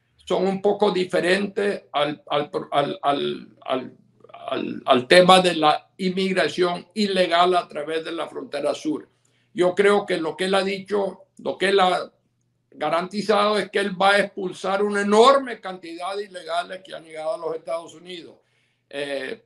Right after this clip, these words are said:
mucho más de los pocos nicaragüenses relativamente que han entrado a los Estados Unidos con el T P S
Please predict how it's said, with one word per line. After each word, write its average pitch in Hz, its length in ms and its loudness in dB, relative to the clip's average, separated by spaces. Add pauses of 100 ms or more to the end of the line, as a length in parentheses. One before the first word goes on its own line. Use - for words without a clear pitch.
(140)
mucho 214 460 4
más 220 300 2
de 247 140 0
los 190 200 -4
pocos 208 380 -4
nicaragüenses 196 720 -4
relativamente 170 880 -10
que 180 100 -6
han 175 100 -8
entrado 180 300 0
a - 20 4
los 190 180 0
Estados 190 380 -2
Unidos 185 400 -4
con 165 180 -10
el 147 160 -14
T 151 180 -10
P 165 380 -2
S 180 440 -4